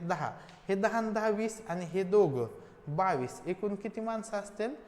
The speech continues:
लाईनमध्ये? बावीस असतील. अकराचं उत्तर येईल दोन. प्रश्न क्रमांक बारा. <coughs> एका रांगेतील व्यक्तींना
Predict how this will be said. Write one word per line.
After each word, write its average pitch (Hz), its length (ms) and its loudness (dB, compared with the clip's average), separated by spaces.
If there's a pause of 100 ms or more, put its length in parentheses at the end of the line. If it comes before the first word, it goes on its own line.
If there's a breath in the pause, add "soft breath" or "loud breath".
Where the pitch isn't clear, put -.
(280 loud breath)
लाईनमध्ये? 180 500 -2
बावीस 196 440 2
असतील. 190 400 -2
अकराचं 156 440 -2
उत्तर 147 280 -2
येईल 190 160 2
दोन. 135 300 6 (1000)
प्रश्न 220 240 -4
क्रमांक 214 440 -2
बारा. 151 320 0 (800 loud breath)
<coughs> - 640 10 (1200)
एका 175 240 4
रांगेतील 190 540 2
व्यक्तींना 170 500 0